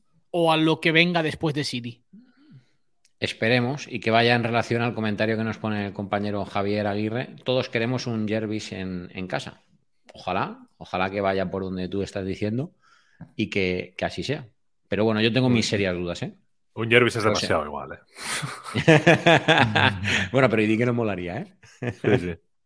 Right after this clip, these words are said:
Speaker 2: En fin, oye, ¿y qué pensáis al final de, de lo del famoso U S B C? ¿Creéis que lo vamos a ver?
Speaker 1: Sí.
Speaker 3: Sí.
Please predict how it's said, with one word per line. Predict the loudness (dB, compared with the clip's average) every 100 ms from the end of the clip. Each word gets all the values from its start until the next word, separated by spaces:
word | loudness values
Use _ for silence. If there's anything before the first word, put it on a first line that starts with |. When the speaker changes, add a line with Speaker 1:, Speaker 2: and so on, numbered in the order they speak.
| _ _ -14 -8 -6 -8 -10 -4
Speaker 2:
En | 0
fin, | 2 2
oye, | 6 6 4
¿y | 0
qué | -2 -2
pensáis | 0 -2 -2
al | -2
final | -2 -2 -4
de, | -2 -2 -2 -4 -4 -6 -4
de | -4
lo | -4
del | -4 -6
famoso | -6 -8 -6 -6
U | -6
S | -6 -8
B | -8
C? | -8 -12 -10
¿Creéis | -8 -6
que | -4
lo | -4
vamos | -4 -4
a |
ver? | -6 -8 _ _ _ _ _ _ _ _ _ -10
Speaker 1:
Sí. | -4
Speaker 3:
Sí. | -4